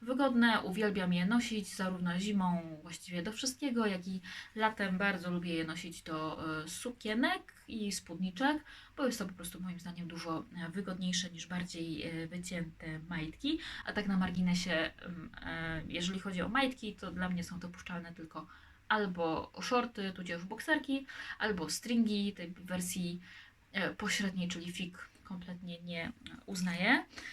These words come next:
E, to taki mały off topic, zupełnie nieistotny dla tego filmu.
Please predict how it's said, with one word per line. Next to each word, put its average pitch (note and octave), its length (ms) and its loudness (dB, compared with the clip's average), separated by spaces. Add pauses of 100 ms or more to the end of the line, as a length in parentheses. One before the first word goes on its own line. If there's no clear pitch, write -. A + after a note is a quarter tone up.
(140)
E, F#3+ 260 0
to F3+ 160 -2
taki F3+ 280 -6
mały F3 420 0 (360)
off F3+ 380 -8 (260)
topic, B3+ 360 -4 (260)
zupełnie F3+ 380 2
nieistotny F3+ 480 4
dla E3+ 160 -6
tego E3+ 240 -6
filmu. F3+ 380 0